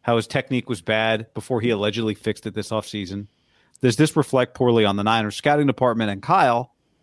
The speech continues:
If he had bad technique, how'd they miss on that and draft him third?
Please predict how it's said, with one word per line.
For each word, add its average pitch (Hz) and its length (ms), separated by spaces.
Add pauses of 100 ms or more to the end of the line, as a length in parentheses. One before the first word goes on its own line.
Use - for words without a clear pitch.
If - 80
he 147 60
had 123 120
bad 120 220
technique, 143 460 (260)
how'd 113 140
they 123 80
miss 175 180
on 101 120
that - 180 (100)
and 101 100
draft 104 220
him 113 100
third? 110 300